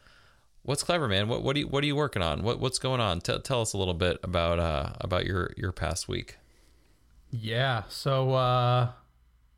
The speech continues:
Speaker 2: I just finished up some cad I've been working on for, I wanna say,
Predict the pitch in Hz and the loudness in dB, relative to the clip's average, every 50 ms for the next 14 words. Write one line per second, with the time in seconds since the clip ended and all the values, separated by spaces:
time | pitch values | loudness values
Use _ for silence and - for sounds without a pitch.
0 | _ _ - 143 139 123 120 170 156 - - 208 190 165 139 - 170 156 - - | _ _ -2 -2 -2 0 0 -2 -2 0 0 0 0 0 0 0 0 -2 -2 -2
1 | - 147 123 120 120 - 131 131 135 131 127 123 123 117 110 117 113 110 113 113 | -4 -2 -2 -2 -2 0 0 0 2 2 2 2 2 2 0 0 -2 -2 -2 -4
2 | - 127 117 117 117 113 113 107 - - 117 110 107 107 104 107 107 107 107 107 | -2 0 0 2 2 0 0 -2 -4 -4 -4 -2 -2 -2 -2 -2 -2 -2 -2 -2
3 | 107 107 107 110 113 110 113 113 - 127 123 117 113 110 104 104 | -2 -2 -4 -2 -2 -2 -2 -2 0 0 0 0 0 0 -4 -6